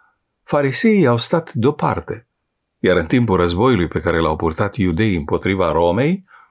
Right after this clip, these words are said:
au trecut de partea adversarilor răscoalei, adică adversarilor propriului lor popor. Dar nu e acum nici momentul, nici locul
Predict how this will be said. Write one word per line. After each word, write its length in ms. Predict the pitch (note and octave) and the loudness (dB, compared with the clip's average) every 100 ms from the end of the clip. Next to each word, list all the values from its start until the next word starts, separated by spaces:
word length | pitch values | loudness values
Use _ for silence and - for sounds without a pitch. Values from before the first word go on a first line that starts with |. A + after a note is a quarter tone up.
| _ _ - | _ _ -4
au 160 | C#3 | -2
trecut 300 | C#3 - G3+ | 0 0 2
de 100 | F3 | 2
partea 360 | C#3 D3 D#3 C3+ | 0 -2 0 -2
adversarilor 760 | A2+ F#2+ F#2+ - C3 C3 B2 A#2+ | 0 0 0 0 0 0 0 0
răscoalei, 680 | B2 - - C#3+ F2+ - _ _ _ - | 0 -2 -2 0 0 -4 _ _ _ -4
adică 480 | A#2 D3 D3+ B2+ - _ _ | 0 2 0 0 -8 _ _
adversarilor 1000 | - B2 G2+ F2+ - E3 E3+ E3 C#3 B2 | -2 -2 0 0 0 2 2 4 2 0
propriului 640 | - - D3 D#3+ D3+ A2+ F2 | -4 0 0 2 0 0 0
lor 260 | E2 F#2+ | 0 -2
popor. 560 | A#2 G#2 - F#2 D#2 - _ _ _ _ _ _ | -4 -6 -2 -4 -4 -14 _ _ _ _ _ _
Dar 420 | - C3+ C3+ C3 _ | -2 0 0 -2 _
nu 180 | - D#3 | 0 2
e 80 | A#2+ | 2
acum 280 | - A#2 F#2+ | 0 0 0
nici 200 | A2+ - | -2 0
momentul, 500 | F2 E2 A#2+ B2+ A#2+ | -2 -2 -2 0 2
nici 320 | C3 B2+ - | 2 0 0
locul 540 | F2+ F2 - C3 C3 | 0 0 0 -2 -2